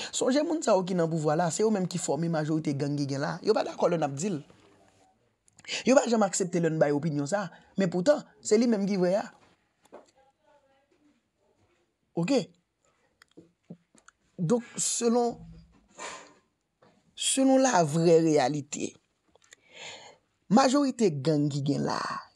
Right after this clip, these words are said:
Ke se swa nan kapital la, ke se swa, dans lè vil de pwovens, depateman la a, ou tibonit, jodi an la a, ou wè jan nèg yo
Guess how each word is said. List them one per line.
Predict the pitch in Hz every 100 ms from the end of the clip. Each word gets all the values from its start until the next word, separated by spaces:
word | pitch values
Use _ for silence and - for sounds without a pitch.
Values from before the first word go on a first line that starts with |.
| _
Ke | - 196
se | 214
swa | - 156 147
nan | 143
kapital | 139 - 156 - - 67
la, | - -
ke | -
se | 202 202
swa, | 160
dans | 151 139
lè | 139 131
vil | 143 131
de | 135 -
pwovens, | 135 120 - - - - - _ _ _ _ _ _ _ _ _ - -
depateman | 196 208 202 214 170
la | 160
a, |
ou | 165
tibonit, | - 156 156 139
jodi | 131 139 135 147
an | 143
la | 139
a, |
ou | 143
wè |
jan | 151
nèg | 139
yo | 139